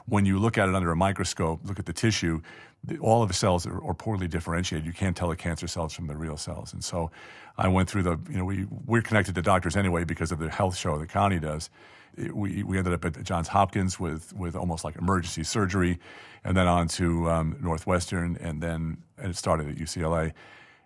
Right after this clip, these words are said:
and then at M D Anderson when the cancer kept returning. And then when we ended up finally at, at, at Cedar-Sinai, where they said, "Listen, we, we, we have this very unusual test. Uh, it shows that you're, that the cancer has spread to your lymph nodes.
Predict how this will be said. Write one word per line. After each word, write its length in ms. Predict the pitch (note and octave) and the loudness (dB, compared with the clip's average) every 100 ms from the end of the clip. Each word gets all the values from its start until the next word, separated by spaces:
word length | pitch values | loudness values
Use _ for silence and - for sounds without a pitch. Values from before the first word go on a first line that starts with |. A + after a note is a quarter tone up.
| - | -2
and 140 | G2 | 2
then 140 | F#2+ | 4
at 140 | F2+ - | 4 2
M 120 | F#2+ | 0
D 160 | G2 G#2+ | 2 4
Anderson 480 | B2 G#2 B2 A2 F#2+ - | 4 4 0 -4 -6 -8
when 140 | - | -4
the 80 | E2 | -4
cancer 320 | - F#2+ - | 0 0 0
kept 380 | E2 F2 E2+ - - | -4 -4 -6 -10 -12
returning. 640 | F2+ E2+ - F#2 E2+ D2+ E2 - - - - | -8 -8 -4 -2 -2 -2 -8 -12 -20 -20 -4
And 380 | G2 F#2 F2 - | 2 4 2 0
then 200 | - G2 | 0 2
when 100 | G2 | 2
we 160 | G2 | 2
ended 240 | A2 B2+ G2+ | 2 4 6
up 260 | G2 - - | 4 2 -16
finally 380 | - A2+ G2+ F#2 | -2 2 4 4
at, 220 | E2+ - - | 0 -2 -8
at, 220 | E2+ - | -8 -8
at 100 | - | -6
Cedar-Sinai, 800 | - F#2 F2 B2 B2+ G2+ E2+ D#2+ - - - - | -4 -2 0 4 6 6 4 2 -4 -18 -20 -12
where 200 | - G2 | 0 4
they 120 | F2+ F2+ | 4 2
said, 240 | F2 F2 | 2 2
"Listen, 340 | F2+ G2 F#2 D#2 | 2 2 0 0
we, 140 | F2+ E2+ - | -4 -6 -10
we, 140 | - - | -14 -10
we 180 | G2+ F2 | -6 -2
have 140 | F2+ | -2
this 260 | F2 - - - | -2 -4 -8 -14
very 300 | - G2+ G#2+ | -6 0 2
unusual 500 | F#2+ G2 F2+ F2 F2+ | 4 2 2 -2 -2
test. 440 | - G2+ F#2 - | 0 2 2 0
Uh, 120 | F2+ A1+ - | -4 -6 -8
it 280 | - F#2 F#2+ | -4 -4 -2
shows 280 | - G#2 F2+ | 2 4 2
that 140 | E2+ | 2
you're, 240 | G#2+ F#2 - | 2 2 -2
that 160 | - F#2 | -4 -2
the 80 | - | -2
cancer 320 | - A2 F#2+ | 0 2 2
has 80 | E2+ | 0
spread 260 | - F#2+ F2 | 0 -2 -2
to 100 | F2+ | -2
your 120 | E2+ | -2
lymph 360 | E2+ F#2+ F2+ - | -2 -2 -2 -2
nodes. 420 | D#2 C2 G#2 | -4 -4 -10